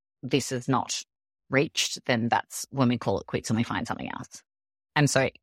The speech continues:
you know, at six months that was reached. Okay, so where is the next thing that we can go to if in six months we're not here? With a long-term goal of being like, "Okay, if this doesn't work in two years, that's it. You can't keep doing that."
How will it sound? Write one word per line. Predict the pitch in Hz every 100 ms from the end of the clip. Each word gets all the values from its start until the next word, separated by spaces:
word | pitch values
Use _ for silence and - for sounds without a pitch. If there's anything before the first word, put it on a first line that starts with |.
| _ -
you |
know, | 131
at | 190 147
six | - - 143
months | 139 -
that | -
was | 180 185
reached. | 190 196 -
Okay, | 131 120
so | - 117
where | - 123 123 -
is | 123
the | 123
next | 120 - -
thing | 123
that | 123
we |
can | 127
go | 123 135
to | 139 127
if | 123
in | 117
six | 117 -
months | 113 -
we're | 117
not | -
here? | - 170 147 151 _ _ _ _ -
With | 156
a | 139
long-term | 127 127 135 127
goal | 120 123 123
of | -
being | 120 120
like, | 117 117
"Okay, | 123 113 - -
if | 135
this | 131 -
doesn't | 123 123
work | 123 113
in | 131
two | 120
years, | 117 92 - -
that's | - -
it. | -
You | 120 127
can't | 139 139
keep | 113
doing | - 107
that." | 110 -